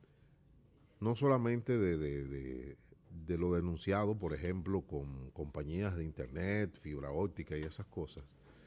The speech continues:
sino todos los posibles casos de corrupción existentes en el ayuntamiento municipal en pasadas administraciones, según palabras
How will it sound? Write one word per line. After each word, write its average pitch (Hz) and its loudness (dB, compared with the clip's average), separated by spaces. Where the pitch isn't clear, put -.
sino 113 0
todos 123 6
los 107 4
posibles 98 0
casos 87 2
de 76 0
corrupción 80 2
existentes 90 2
en 73 -4
el 80 2
ayuntamiento 82 -2
municipal 87 -2
en 71 -4
pasadas 95 2
administraciones, 82 0
según 87 -4
palabras 82 0